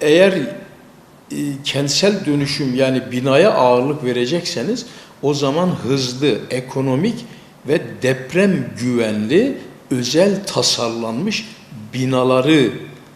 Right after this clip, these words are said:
m-, mimari tarzını hızlı uygulayacaksınız. Rezidans yapmayacaksınız, gökdelen yapmayacaksınız. Güzelim binaları yıkıp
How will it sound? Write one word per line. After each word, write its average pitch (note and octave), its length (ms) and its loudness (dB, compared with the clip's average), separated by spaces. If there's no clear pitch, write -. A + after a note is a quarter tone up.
m-, A#2 720 -8
mimari B2+ 520 2
tarzını C3 640 0
hızlı C3+ 400 -2
uygulayacaksınız. A#2+ 1000 -2
Rezidans C3+ 640 2
yapmayacaksınız, G#2 960 -4
gökdelen C#3 520 -2
yapmayacaksınız. B2 1040 -4
Güzelim B2+ 500 0
binaları C3 480 2
yıkıp F#3 500 -2